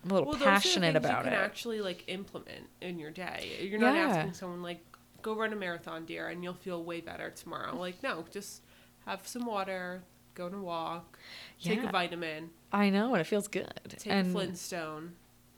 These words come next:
Speaker 1: I know. I did, I did a drip at this place where I work, and one of the things we give is B complex.
Speaker 2: Mm-hmm.
Speaker 1: So it has, like, all the Bs in it, like, the vitamin Bs and whatnot. And I did it, and it's yellow,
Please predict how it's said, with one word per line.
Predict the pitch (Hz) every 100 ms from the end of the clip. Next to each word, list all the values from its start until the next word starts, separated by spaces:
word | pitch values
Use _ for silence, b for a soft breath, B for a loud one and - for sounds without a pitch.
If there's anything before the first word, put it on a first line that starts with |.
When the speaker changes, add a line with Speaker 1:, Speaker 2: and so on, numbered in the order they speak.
| - -
Speaker 1:
I | 175
know. | 156 160 156 160 -
I | 180
did, | 170 185 185
I | 180
did | 185 196
a |
drip | 180 175 175 185
at | 175
this | 196 -
place | 214 196 214 208 - B B B B B B -
where | 220 208
I |
work, | 208 214 214
and | 196
one | 180 185
of |
the | 190
things | 190 190 185
we | 185
give | 180 175
is | 175 165
B | - 175
complex. | 170 170 156 160 180 202 - - -
Speaker 2:
Mm-hmm. | 208 202
Speaker 1:
So | 185 180
it |
has, | 185 175
like, | 175
all | - 160
the | 170
Bs | 160 160 160 175
in | 180
it, | 190 196 - - - - - -
like, | 165 160
the |
vitamin | 165 165 165
Bs | 165 165 165 165
and | 156 156 - - - - - - -
whatnot. | 175 175 170 165 170 - -
And | 165 160 160 165 - - - -
I | 180
did | 175 175
it, | 185 196
and | 175 170
it's | 160 160
yellow, | 160 156 165 208 240